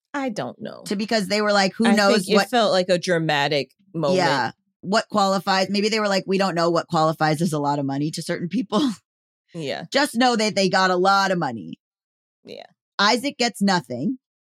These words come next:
Speaker 1: He's angry.
Speaker 2: Mm-hmm. Then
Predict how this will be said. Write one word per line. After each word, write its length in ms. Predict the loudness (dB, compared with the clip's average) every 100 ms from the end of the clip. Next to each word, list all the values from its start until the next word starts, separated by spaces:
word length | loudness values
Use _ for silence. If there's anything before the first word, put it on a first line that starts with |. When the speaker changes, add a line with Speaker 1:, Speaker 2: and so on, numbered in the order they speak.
| _ _ _ _ _ _ _ _ _ _ _ _ _ _ _ _ _ _ -12
Speaker 1:
He's 220 | -8 -6 -6
angry. 460 | -4 -4 -4 -4
Speaker 2:
Mm-hmm. 600 | -4 -6 -8 -10 -8 -10 -10 _ _ _ _ _ _ -20 -20
Then 600 | -4 0 2 2 0 -2